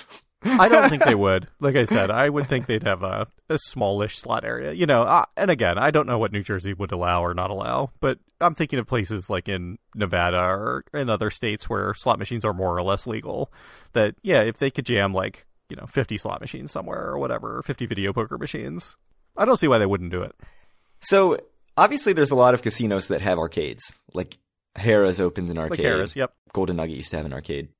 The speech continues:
Speaker 1: That's fine. For some reason, it seems really gross to me to have an arcade that has a casino. <laughs>
Speaker 2: But again, it wouldn't be in the same area. Like, that would obviously be inappropriate.
Speaker 1: So the whole thing seems kind of odd to me.
Speaker 2: Yeah.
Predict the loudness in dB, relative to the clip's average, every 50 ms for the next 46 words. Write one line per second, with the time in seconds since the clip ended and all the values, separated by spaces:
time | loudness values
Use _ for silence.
0 | _ _ _ _ 2 4 4 4 2 0 -2 -2 0 0 0 -2 -4 -6 -10 _
1 | -4 0 2 4 4 4 2 2 2 2 2 2 0 -2 -2 -2 0 2 4 4
2 | 4 4 4 4 2 2 2 0 -2 -2 0 2 2 4 4 2 2 2 0 0
3 | 0 -2 -2 -2 -2 -2 -2 -2 -2 -2 -2 -4 -6 -6 -6 -6 0 2 4 2
4 | 2 0 -4 -12 -6 -4 -4 -2 -2 -2 -4 -4 -4 -10 -12 -12 _ _ _ _
5 | _ _ _ _ _ _ _ 0 2 2 4 4 4 4 4 2 2 2 0 0
6 | -2 -4 -8 -12 -18 -10 -6 -4 -2 0 0 0 0 -2 -4 -4 -6 -6 -6 -4
7 | -6 -6 -6 -8 -10 -8 -8 -8 -8 -10 _ -8 -8 -8 -4 0 0 2 2 4
8 | 2 2 0 -2 -6 -8 -8 -8 -8 -8 -8 -8 -10 -10 -10 -10 -12 -14 -14 -16
9 | -18 _ _ -6 0 2 4 6 6 6 4 4 2 0 0 0 -2 -4 -6 -4
10 | -2 -2 0 2 4 4 2 2 0 -4 -8 -6 -6 -6 -8 -10 -14 _ _ _
11 | _ _ _ _ -8 -8